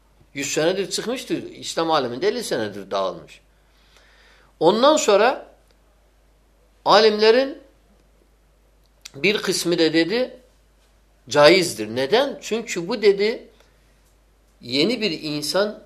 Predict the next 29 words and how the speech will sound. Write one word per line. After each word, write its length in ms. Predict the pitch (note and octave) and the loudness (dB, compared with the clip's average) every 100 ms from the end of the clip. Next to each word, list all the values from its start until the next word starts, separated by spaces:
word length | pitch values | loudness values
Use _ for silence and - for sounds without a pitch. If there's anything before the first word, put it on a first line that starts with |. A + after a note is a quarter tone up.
| _ _ _ - | _ _ _ -10
Allah'ın 440 | A#2 B2+ D3+ F3+ | -4 -4 -2 -4
yaptığı 480 | B2+ B2 A#2+ - E3 | -2 -2 -2 -4 -6
gibi 260 | E3 C3+ | -4 -10
bir 60 | D3+ | -10
insan 220 | C#3+ - | -8 -6
yaratmıyor. 600 | E3+ D#3 F3+ G3 F#2 E2 - _ _ _ - | -4 0 0 -2 -6 -20 -20 _ _ _ -10
Yani 180 | A2+ A2 | -10 -6
çizmiyor. 480 | - F3 G#2+ E2+ - _ _ _ - | -4 -4 -6 -14 -18 _ _ _ -2
Ne 100 | F#3 | 2
yapıyor? 360 | C4 - C3 - | 2 0 -4 -4
Allah'ın 400 | B2+ D3+ D#3 B3 | -4 -2 -4 -4
yarattığını, 920 | G3+ F3 F3 F3 - F3 G#3+ D4 - _ _ _ | 0 2 2 -2 -8 -4 -4 -6 -12 _ _ _
suretini 600 | - - E3 F3 E3 G#3 G#3+ | -18 -6 2 4 2 0 0
hapsediyor. 640 | E3+ G3 - G#2+ F2+ D#2 _ _ _ _ _ _ _ _ _ | 2 0 -2 -10 -12 -18 _ _ _ _ _ _ _ _ _
Şimdi 300 | - F3 F3+ | -8 -6 -4
sen 200 | E3+ G#3+ | -2 0
suya 380 | G#3+ - F#3+ A3 | 0 2 4 6
baktın, 500 | D#3 - F3 A3+ - _ _ _ _ _ _ _ _ _ _ _ - | 4 0 -6 -8 -10 _ _ _ _ _ _ _ _ _ _ _ -12
suda 320 | C#3+ E3+ G3+ | -2 0 0
kendi 300 | F#3 F3 F3+ | 0 -2 -2
fotoğrafını 560 | F3+ E3+ E3+ E3 E3 | -4 0 2 0 -2
görersin. 440 | C3+ G2+ F#2+ - - _ _ _ | -6 -6 -8 -12 -20 _ _ _
Değil 120 | C#3+ A#3+ | -2 2
mi? 160 | F3 - - _ _ _ _ _ _ _ - | 0 -2 -18 _ _ _ _ _ _ _ -10
E, 260 | A#2 D3 C3 | -6 -6 -8
su 300 | - - G#3 | -10 -8 -6
kim 240 | - G3+ | -4 -2
yaratmış? 480 | D#3 C3 - E3+ - | 2 2 0 -8 -6
Allah. 360 | A2 G2+ G#2+ | -6 -6 -8